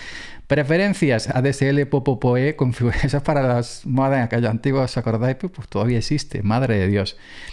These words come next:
Y bueno, pues, pues, Synapti, Synapti, me,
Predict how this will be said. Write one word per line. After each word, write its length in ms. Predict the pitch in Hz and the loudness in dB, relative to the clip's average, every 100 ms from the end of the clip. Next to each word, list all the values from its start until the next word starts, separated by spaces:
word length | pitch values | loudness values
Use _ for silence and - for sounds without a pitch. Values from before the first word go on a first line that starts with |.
| - - | -16 -4
Y 120 | 175 | 0
bueno, 180 | 165 123 | 2 2
pues, 160 | 98 104 | 2 2
pues, 300 | 110 123 139 | 2 0 0
Synapti, 580 | 139 135 160 - 107 - | 0 2 0 0 -4 -4
Synapti, 640 | - 113 120 117 - 143 139 - - - - - | -4 -2 0 -2 -2 -2 -4 -10 -18 -18 -16 -4
me, 260 | 139 139 | -2 -2